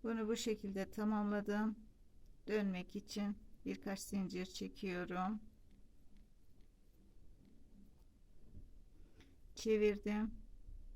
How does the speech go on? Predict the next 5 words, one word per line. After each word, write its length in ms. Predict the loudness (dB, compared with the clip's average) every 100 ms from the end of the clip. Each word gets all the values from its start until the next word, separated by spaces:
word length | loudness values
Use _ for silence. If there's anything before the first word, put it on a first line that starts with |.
| -12 -16 -18 -18 -18 -18 -20 -20 -20 -20 -20 -20 -20 -20 -20 -20 -20 -20 -20 -20 -20 -20 -20 -20 -20 -10
İlk 280 | -4 -4 -2
önce 420 | -2 -2 -2 -2
bir 220 | 0 0 0
boncuk 440 | 0 0 -4 -2
alalım. 640 | 0 2 2 2 2 0